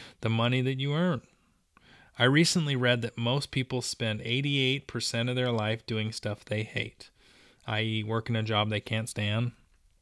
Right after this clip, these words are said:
to provide for the twelve percent of their life doing what they love to do.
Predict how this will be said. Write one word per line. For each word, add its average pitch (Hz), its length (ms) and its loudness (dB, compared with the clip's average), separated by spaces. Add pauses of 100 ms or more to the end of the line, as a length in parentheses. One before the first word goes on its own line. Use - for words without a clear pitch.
(800)
to 127 160 2
provide 113 500 4
for 117 160 0 (600)
the 117 100 0
twelve 123 480 2
percent 101 420 -2
of 104 120 -4
their 101 160 -2
life 101 400 0 (160)
doing 117 300 2
what 110 140 0
they 107 120 -2
love 107 260 -2
to - 120 -6
do. 131 240 -4